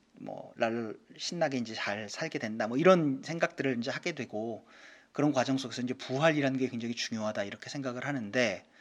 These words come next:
어, 구약에는 그렇게 부활이라는 내용이 아주 명확하게 나와 있지 않습니다.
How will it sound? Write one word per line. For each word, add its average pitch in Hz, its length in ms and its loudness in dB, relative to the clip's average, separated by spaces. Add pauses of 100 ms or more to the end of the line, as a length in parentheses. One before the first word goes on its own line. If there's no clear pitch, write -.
(680)
어, 117 320 -10 (100)
구약에는 196 840 4
그렇게 175 260 -4
부활이라는 156 960 2
내용이 147 420 0
아주 156 220 -4
명확하게 135 460 -2
나와 98 440 -6 (140)
있지 - 300 -10
않습니다. 85 720 -6